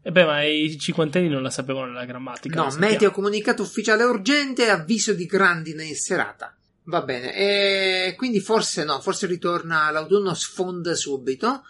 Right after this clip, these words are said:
Speaker 2: Eh, se l'autunno sfonda, io son felice, perché è, è il classico periodo questo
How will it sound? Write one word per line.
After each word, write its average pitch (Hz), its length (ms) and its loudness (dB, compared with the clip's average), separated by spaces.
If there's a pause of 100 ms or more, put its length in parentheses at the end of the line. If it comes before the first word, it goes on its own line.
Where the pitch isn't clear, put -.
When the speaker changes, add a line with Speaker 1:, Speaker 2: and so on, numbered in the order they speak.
(280)
Speaker 2:
Eh, 156 120 -6
se 339 220 4
l'autunno 226 480 4
sfonda, 143 800 -4
io 208 80 2
son 196 220 -4
felice, 151 600 -8 (320)
perché 147 760 0
è, 190 140 -2
è - 380 -8
il 202 240 -2
classico 240 480 0
periodo 185 400 2
questo 190 640 -2